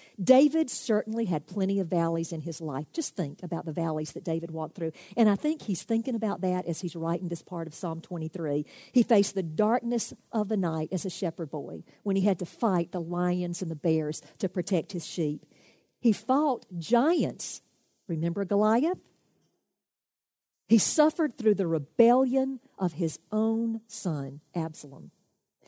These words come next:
He agonized over the death of his newborn child. He felt the hot,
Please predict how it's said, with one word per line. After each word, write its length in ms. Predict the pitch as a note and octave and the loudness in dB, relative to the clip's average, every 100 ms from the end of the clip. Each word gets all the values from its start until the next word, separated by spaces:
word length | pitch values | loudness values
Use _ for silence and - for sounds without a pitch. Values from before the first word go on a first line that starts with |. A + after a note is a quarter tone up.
| - | -2
He 220 | - G#3 - - | 4 4 2 4
agonized 920 | B3+ C4+ B3+ G#3 F3 E3 C#3+ - - | 6 6 6 4 4 0 -4 -8 -6
over 200 | G3+ F#3 | -4 -4
the 100 | F3+ | -4
death 560 | D#3+ G3+ D#3 D#3+ - - _ - | 0 0 0 -4 -10 -18 _ -8
of 140 | F3 | -6
his 160 | F3 E3+ | -6 -6
newborn 400 | E3 D#3 E3 D#3+ | -6 -8 -12 -12
child. 500 | - D3 C#3 D#3+ _ _ _ _ _ _ - | -10 -10 -10 -14 _ _ _ _ _ _ 2
He 100 | A#3 | 2
felt 380 | - C4 G#3+ E3+ | 6 4 4 2
the 100 | E3+ | -4
hot, 680 | D3+ - A#3+ A#3 C4+ - | -4 -2 2 4 2 -2